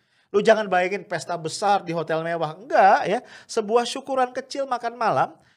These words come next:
yang diselenggarakan di kediaman pribadinya di daerah pegunungan yang sepi <laughs> yang pasti tidak mengundang kerumunan. Ya, ada aturan di Norwegia selama pandemi ini bahwa orang tidak boleh berkumpul lebih dari sepuluh orang. Kebetulan ternyata ya,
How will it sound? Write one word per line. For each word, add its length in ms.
yang 160
diselenggarakan 640
di 160
kediaman 480
pribadinya 560
di 80
daerah 240
pegunungan 560
yang 160
sepi 640
<laughs> 160
yang 240
pasti 240
tidak 240
mengundang 320
kerumunan. 480
Ya, 320
ada 400
aturan 480
di 160
Norwegia 640
selama 400
pandemi 480
ini 160
bahwa 320
orang 320
tidak 320
boleh 160
berkumpul 480
lebih 160
dari 160
sepuluh 320
orang. 320
Kebetulan 560
ternyata 880
ya, 320